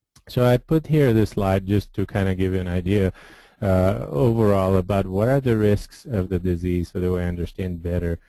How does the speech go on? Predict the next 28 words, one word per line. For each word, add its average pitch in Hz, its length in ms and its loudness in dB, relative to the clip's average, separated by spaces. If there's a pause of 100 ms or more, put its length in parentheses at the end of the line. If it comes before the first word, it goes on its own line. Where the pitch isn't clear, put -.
(340)
the 87 100 0
slides 85 460 -2
that 92 100 -6
are 82 140 -2
following 82 500 -6
about 80 320 -4
medical 80 400 -6
treatment. 120 500 -2 (300)
So - 160 -4
as 120 140 2
you 117 60 0
can 110 200 0
see 131 200 -2
here 117 140 2
on 98 120 0
the 92 100 0
left 104 300 2
side, 87 320 -2
patients 117 400 -2
with 104 180 -10
Crohn's 92 320 -2
disease, 87 540 -2 (360)
uh, 90 220 2 (220)
the 160 220 -2
majority 101 520 2
of 98 60 2
them 95 340 2 (140)
will 104 560 2